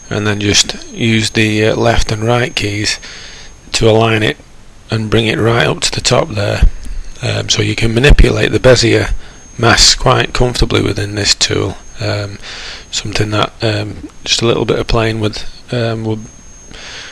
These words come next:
will work no ends. As you see now, we've just lined this one, this line up here, and if we come back to this,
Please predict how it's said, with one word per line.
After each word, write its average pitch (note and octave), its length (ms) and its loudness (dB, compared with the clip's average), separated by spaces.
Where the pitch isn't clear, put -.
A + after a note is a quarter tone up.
will G2 120 0
work G2+ 240 2
no G#2 220 2
ends. G2+ 400 -2
As A2 160 -2
you G#2+ 60 0
see G#2+ 240 2
now, G2+ 220 0
we've G2+ 100 -2
just - 180 0
lined A2 360 0
this - 240 2
one, A2+ 240 -2
this - 220 0
line G#2+ 300 -2
up G2+ 160 4
here, A2 400 2
and A2 100 0
if G#2 100 2
we A2 80 2
come A2+ 160 -2
back A#2+ 220 2
to A2+ 120 0
this, A#2+ 400 0